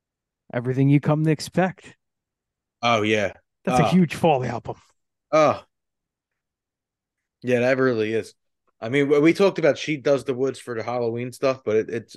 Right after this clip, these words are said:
Speaker 2: it's
Speaker 1: Their first album's a winter album, too.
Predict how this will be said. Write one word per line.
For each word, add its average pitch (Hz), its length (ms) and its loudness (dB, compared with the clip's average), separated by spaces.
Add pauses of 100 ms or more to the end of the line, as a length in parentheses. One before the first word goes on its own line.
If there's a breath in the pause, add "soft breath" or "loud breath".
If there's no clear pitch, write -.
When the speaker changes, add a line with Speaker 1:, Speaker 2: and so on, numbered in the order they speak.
Speaker 2:
it's - 360 -8 (1000)
Speaker 1:
Their 160 120 -8
first 170 340 -6
album's 131 280 -2
a 127 60 0
winter 123 260 -2
album, 104 260 -8
too. 110 240 -4